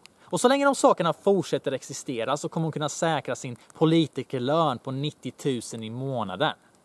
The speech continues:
Man måste verkligen undra hur seriös en feminist är när hon eldar upp hundratusen kronor bara för att folk ska prata om det istället för att faktiskt hjälpa kvinnor i verkligheten.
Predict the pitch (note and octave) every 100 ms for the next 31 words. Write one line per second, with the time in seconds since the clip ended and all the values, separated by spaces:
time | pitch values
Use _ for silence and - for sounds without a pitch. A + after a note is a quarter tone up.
0 | _ _ _ _ - - B3 C4+ - G3+
1 | G#3+ - D#3 D#3+ D#3+ A#2 A2 C3 A#2 _
2 | - - D#3+ C#3+ C#3 D3+ D3 A#2+ B2 G#2+
3 | - C#3 B2 B2+ D3+ - - G#2 F#2+ F2+
4 | _ _ _ _ _ C3+ C3 C3 A2+ _
5 | - E3+ D#3 D3 - E3 D3+ B2+ - D#3+
6 | - A#2+ - D3+ A#2+ A2+ C3+ B2 - B2+
7 | - A#2+ - - E3+ D3+ - - G3 G#2+
8 | F#2+ G2 - _ _ - D3+ D#3+ D3 D#3
9 | D#3+ C#3+ B2+ - _ - D#3+ C#3 B2 -
10 | D#3 B2 A2+ _ - B2 G#2+ D3 C3 -
11 | G#2+ G2 F#2+ - C#3